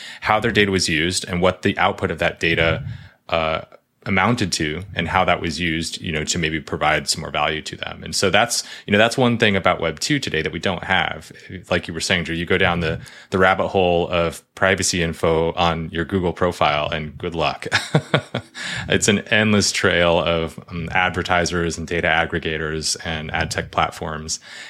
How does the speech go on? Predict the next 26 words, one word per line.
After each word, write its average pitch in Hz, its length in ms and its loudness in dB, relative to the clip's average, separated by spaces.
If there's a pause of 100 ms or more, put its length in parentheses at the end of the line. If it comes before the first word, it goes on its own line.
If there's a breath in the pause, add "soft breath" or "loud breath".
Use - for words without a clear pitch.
And 90 220 2
getting 101 220 4
to - 80 -8
the 92 80 0
bottom 82 280 2
of 78 100 -4
that 78 200 2
as - 100 -4
a - 60 -4
consumer 78 480 -4
is 80 180 -4
really 82 180 -4
messy, 78 340 -6
really 82 220 -4
frustrating, 78 640 -2
and 80 360 -6
not 113 340 0
generally, 78 460 -2 (260)
you 80 100 -6
know, 71 160 -4 (200)
usable 78 480 0
by 71 100 0
the 78 180 -2
average - 220 -6
person. - 400 -6
So 80 360 2